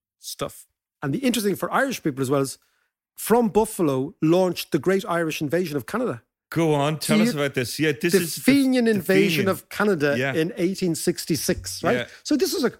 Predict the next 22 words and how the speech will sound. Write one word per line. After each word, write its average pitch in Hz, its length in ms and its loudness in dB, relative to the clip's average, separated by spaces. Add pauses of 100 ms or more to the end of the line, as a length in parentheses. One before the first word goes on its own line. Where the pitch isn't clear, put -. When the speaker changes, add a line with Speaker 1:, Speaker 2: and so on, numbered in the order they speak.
Speaker 1:
when 185 140 4
I'm 262 240 2
there, 170 420 2
I 160 100 4
love 156 300 4
all 123 140 2
this 101 160 -10
stuff. 151 180 -8
Speaker 2:
Yeah, - 100 -10
Speaker 1:
So - 140 -2
Speaker 2:
yeah. 156 100 4
Speaker 1:
I'm 190 220 2
fascinated 208 640 -2
by 151 140 2
this 143 160 -2
and 139 80 -4
I'm 139 120 -4
trying 208 200 -2
to 175 40 0
find 196 280 -2
it 175 100 -2
all. 156 180 -4